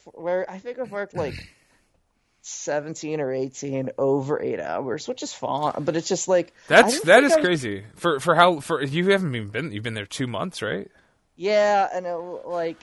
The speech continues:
Speaker 1: they just, they just fucking ch-, change it around so much. It's like, uh, like, they're, like, I've, like, literally, I've heard, had my boss say, "Yeah, I kinda screwed up the schedule for this week." And I'm like,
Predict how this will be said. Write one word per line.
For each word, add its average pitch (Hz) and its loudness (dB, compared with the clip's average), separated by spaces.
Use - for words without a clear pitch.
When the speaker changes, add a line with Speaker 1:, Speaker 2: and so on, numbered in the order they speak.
Speaker 1:
they 202 -6
just, 220 -12
they 190 -6
just - -16
fucking 160 -4
ch-, - -12
change 135 -10
it 131 -6
around 135 -6
so 131 -8
much. 123 -8
It's 135 -8
like, 143 -6
uh, - 4
like, 220 -2
they're, 240 4
like, 214 0
I've, 226 -4
like, 226 0
literally, 226 0
I've 196 -4
heard, 220 -8
had 202 -2
my 196 -6
boss 190 -2
say, 175 -6
"Yeah, 269 2
I 277 0
kinda 277 -6
screwed 214 -10
up 180 2
the - -20
schedule 175 -2
for 185 -12
this - -14
week." 180 -6
And 208 -8
I'm 214 -6
like, 233 2